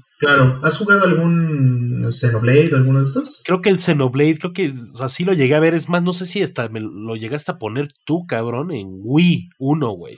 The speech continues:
Speaker 2: No, no
Speaker 1: Ajá.
Speaker 2: recuerdo haberlo visto
Speaker 1: Es,
Speaker 2: contigo.
Speaker 1: ese es Xenoblade
Speaker 2: Pero nunca,
Speaker 1: Chronicles. Ajá.
Speaker 2: pero nunca le di así que digas, "No, vamos a darle, güey". O sea,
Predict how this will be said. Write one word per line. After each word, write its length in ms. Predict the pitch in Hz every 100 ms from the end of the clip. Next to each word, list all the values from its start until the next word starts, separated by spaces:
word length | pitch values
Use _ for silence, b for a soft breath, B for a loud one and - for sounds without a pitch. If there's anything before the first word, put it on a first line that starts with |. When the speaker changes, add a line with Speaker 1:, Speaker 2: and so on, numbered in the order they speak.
| _
Speaker 2:
No, 140 | 117 147
no 100 | 139
Speaker 1:
Ajá. 240 | 139 180 180
Speaker 2:
recuerdo 200 | 165 160
haberlo 200 | 156 156
visto 240 | 151 147
Speaker 1:
Es, 60 | 151
Speaker 2:
contigo. 480 | 113 110 143 131 110 b b b -
Speaker 1:
ese 220 | 156 180
es 100 | 175
Xenoblade 240 | 165 151
Speaker 2:
Pero 180 | 147 147
nunca, 120 | 143 151 151
Speaker 1:
Chronicles. 200 | 139 131 - 120 _ _ _
Ajá. 200 | 127 131
Speaker 2:
pero 200 | 139 139
nunca 260 | 151 170 175
le 160 | 131 131
di 140 | 143
así 200 | 127 131
que 120 | 131
digas, 200 | 131 123
"No, 140 | 156 180
vamos 300 | 160 165 127
a 60 |
darle, 320 | 127 156 135 95
güey". 160 | 90
O 100 | -
sea, 200 | - 120